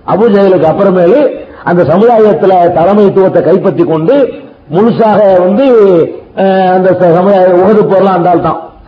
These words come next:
பத்ர் போர்ல ஆள் காலி, அபூ ஜஹீல் காலி. அது வரைக்கும் அபூ ஜஹீல் தலைமை. அபூ ஜஹலுக்கு அப்புறமேலு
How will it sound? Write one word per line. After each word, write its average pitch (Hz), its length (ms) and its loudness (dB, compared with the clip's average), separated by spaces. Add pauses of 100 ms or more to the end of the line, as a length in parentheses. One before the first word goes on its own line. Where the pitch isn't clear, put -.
(220)
பத்ர் 180 320 0
போர்ல 190 280 0 (760)
ஆள் 175 280 0
காலி, 185 220 2 (380)
அபூ 185 160 -2
ஜஹீல் 190 300 2
காலி. 170 200 0
அது 165 100 2
வரைக்கும் 208 280 0
அபூ 202 160 0
ஜஹீல் 196 260 2
தலைமை. 175 300 -2 (600)
அபூ 196 260 -2
ஜஹலுக்கு 254 340 2
அப்புறமேலு 226 720 2